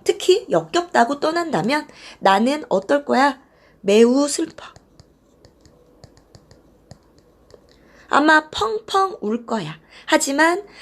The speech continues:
이 부분에서 우리 여기 내가 밑줄 긋다가 지워졌는데 A 불비. 다시 한 번 더 쓸까요? A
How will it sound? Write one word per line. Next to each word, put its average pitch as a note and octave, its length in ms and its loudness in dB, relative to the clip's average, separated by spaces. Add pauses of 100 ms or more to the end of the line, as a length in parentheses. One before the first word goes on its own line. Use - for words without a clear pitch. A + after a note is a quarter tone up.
(200)
이 A3 180 -4
부분에서 A3 760 0
우리 F3+ 140 -6
여기 - 320 -8 (100)
내가 - 280 -10 (100)
밑줄 - 260 -4
긋다가 F#3 320 0
지워졌는데 F#3+ 720 2 (260)
A A3+ 400 6
불비. G3+ 480 -6 (1040)
다시 - 260 -12
한 F3+ 80 -8
번 F3+ 120 -6
더 F3+ 80 -8
쓸까요? F#3 600 -6 (500)
A F#3 580 2